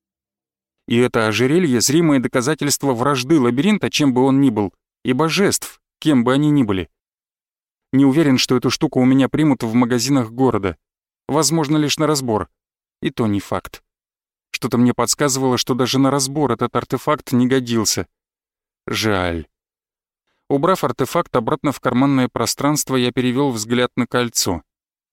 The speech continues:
Оно представляло собой простую полоску металла с короткими линиями, нанесёнными поперёк него.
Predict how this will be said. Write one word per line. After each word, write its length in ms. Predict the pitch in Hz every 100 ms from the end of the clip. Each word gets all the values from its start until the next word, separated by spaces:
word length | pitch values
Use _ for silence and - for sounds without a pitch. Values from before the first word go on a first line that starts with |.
| -
Оно 240 | 120 151
представляло 600 | 147 135 - 120 135 160
собой 320 | 127 131 135 -
простую 400 | 123 - 156 127
полоску 400 | 127 135 - 123
металла 420 | 120 160 165 127
с 100 | -
короткими 480 | 127 135 - 135 127
линиями, 420 | 165 147 120 117
нанесёнными 680 | 123 135 - 151 147 139
поперёк 480 | 131 - 131 123 -
него. 320 | 131 120 95